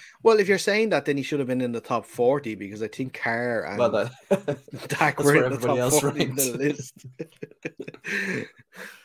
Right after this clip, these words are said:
Speaker 1: But sure, look, let, let's move on. If you do have any, um, if you do have anything to say about the, the F-, uh, N F L one hundred list, if there's any name that you didn't like on it,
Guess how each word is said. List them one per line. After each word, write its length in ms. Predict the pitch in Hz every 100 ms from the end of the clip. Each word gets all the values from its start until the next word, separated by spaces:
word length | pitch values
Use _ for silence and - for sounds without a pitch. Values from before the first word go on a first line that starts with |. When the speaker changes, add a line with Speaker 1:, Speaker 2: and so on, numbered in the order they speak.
| _ 226 269 262 233 _ -
Speaker 1:
But 240 | 165 175 175
sure, 140 | 185
look, 220 | 202 180
let, 240 | 208 208 -
let's 240 | 202 214 202
move 220 | 202 180
on. 180 | 180 185
If 180 | 190
you 60 | 196
do 240 | 208 240
have 240 | 202 202 190
any, 440 | 180 170 165 151
um, 760 | 147 143 135 131 127 123 120 110 _ _ _ _ _ _ _ _ _ _ _ -
if 160 | 143
you 80 | 160
do 160 | 165 208
have 160 | 180
anything 300 | 143 135 135
to 60 | 123
say 260 | - 117 87
about 420 | - 131 117 110 _
the, 260 | 113 107 92 -
the 220 | 117 -
F-, 280 | 117 120 120 -
uh, 240 | 123 117 101 -
N 140 | 131
F 120 | 127 123
L 140 | 113
one 140 | 110
hundred 340 | 110 110 107 -
list, 260 | 110 -
if 80 | -
there's 160 | 120 123
any 220 | 143 139
name 180 | 131 127
that 80 | 117
you 220 | 131 180
didn't 260 | 175 120 95
like 260 | 92 90
on 120 | 92
it, 120 | 107